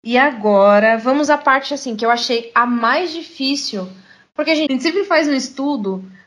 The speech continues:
sobre as casas, não só porque a gente não sabe, mas pra relembrar de algumas coisas. E nos estudos de Grifinória, por mais incrível que seja,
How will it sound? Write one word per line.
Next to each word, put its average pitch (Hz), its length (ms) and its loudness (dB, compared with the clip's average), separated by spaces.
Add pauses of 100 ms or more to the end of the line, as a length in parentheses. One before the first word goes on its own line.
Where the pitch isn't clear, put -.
(200)
sobre 269 360 -2
as 285 140 0
casas, 262 640 0 (160)
não 277 280 2
só 320 200 0
porque 330 220 -6
a - 20 0
gente 311 200 -4
não 302 120 0
sabe, 214 400 -2
mas 226 220 -4
pra 294 140 0
relembrar 320 520 2
de - 60 -6
algumas 240 280 -2
coisas. 208 300 -2
E 226 60 -2
nos 285 220 -2
estudos 320 420 -4
de 262 60 -6
Grifinória, 240 500 -4
por 254 160 -10
mais 277 420 -2
incrível 254 640 -6
que 208 120 -16
seja, 220 600 -6